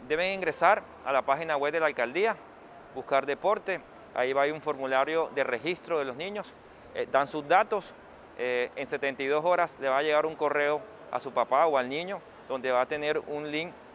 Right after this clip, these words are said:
eh, un código donde va a poder ingresar a las clases y poder obviamente comenzar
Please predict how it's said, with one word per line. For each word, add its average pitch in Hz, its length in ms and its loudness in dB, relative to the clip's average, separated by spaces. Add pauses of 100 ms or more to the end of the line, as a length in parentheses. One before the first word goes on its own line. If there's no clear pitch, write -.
(140)
eh, 120 300 -4
un 139 100 -8
código 160 560 0
donde 135 200 -4
va 127 80 6
a 131 40 4
poder 151 220 2
ingresar 147 520 0
a 135 80 0
las 123 140 0
clases 131 420 0 (360)
y 135 100 -6
poder 123 400 0
obviamente 131 340 -6
comenzar 120 520 -2